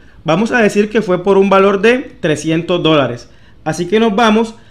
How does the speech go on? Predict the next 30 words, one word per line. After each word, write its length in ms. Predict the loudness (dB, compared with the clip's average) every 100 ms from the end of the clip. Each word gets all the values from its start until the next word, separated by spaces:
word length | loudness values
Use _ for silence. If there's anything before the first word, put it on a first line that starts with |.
| -20 -8
a 120 | -4 0
la 160 | 2
hoja 200 | 2 2
de 260 | 2 0 -2
movimientos. 880 | 0 2 2 2 2 2 0 -4 -6 -20 -20 -20 -20 -8
Vamos 260 | -4 -2 0
a 60 | 0
decir 240 | 2 0
aquí 280 | 0 -2 -4
que 200 | -2 -2
es 140 | 0 0
el 240 | -2 0 0
I 140 | 2
D 140 | 2 2
número 340 | 2 2 2
tres, 420 | 2 2 0 -10 -20 -20 -8
que 120 | -4
pertenece 600 | -4 -4 0 0 0 -2
a 120 | -4
Muebles 360 | -2 0 0 0
Colombia, 520 | 2 2 2 2 -2 -6 -20 -20 -14 -6
el 160 | -2
día 260 | 2 2 2
siete 400 | 0 0 2 2
de 100 | 2
enero 400 | 4 2 0 -4
de 100 | -4
dos 140 | -2 0
mil 140 | 0
veintitrés. 600 | 2 0 0 0 0 -2